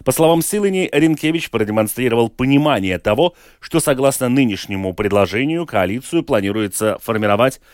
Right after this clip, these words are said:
в составе трех партий: Нового Единства, Союза Зеленых и Крестьян и Прогрессивных. Следят ли жители Латвии за полити-, э, за пол-, за политикой страны, в частности, за процессом формирования нового правительства? Что думают о первоочередных задачах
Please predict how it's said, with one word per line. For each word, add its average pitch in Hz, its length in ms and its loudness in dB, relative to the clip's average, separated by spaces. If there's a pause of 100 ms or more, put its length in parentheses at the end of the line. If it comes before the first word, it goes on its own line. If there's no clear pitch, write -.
(180)
в - 60 -12
составе 131 400 0
трех 123 420 2
партий: 82 480 -4 (260)
Нового 123 340 2
Единства, 139 640 -4 (100)
Союза 117 440 0
Зеленых 101 380 -2
и 104 60 -8
Крестьян 156 640 -2 (100)
и 143 120 4
Прогрессивных. 98 960 -4 (720)
Следят 214 380 2
ли 208 120 0
жители 156 420 0
Латвии 110 460 2
за 113 260 0
полити-, 135 580 -2
э, 110 280 2 (800)
за 113 260 -2
пол-, 117 340 -2
за 107 140 -2
политикой 123 480 0
страны, 135 640 2 (300)
в - 80 -18
частности, 117 640 -2
за 110 220 2
процессом 113 460 -2
формирования 117 640 0
нового 120 300 0
правительства? 165 720 0
Что 151 220 -4
думают 120 400 0
о 117 80 0
первоочередных 117 800 -2
задачах 110 580 -2